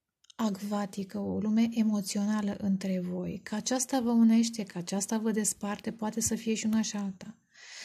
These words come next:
Să vă despartă această conexiune emoțională,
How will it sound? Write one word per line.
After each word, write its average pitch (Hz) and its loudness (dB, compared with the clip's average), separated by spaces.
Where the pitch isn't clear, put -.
Să - 0
vă 208 0
despartă 226 2
această 214 -2
conexiune 214 4
emoțională, 202 2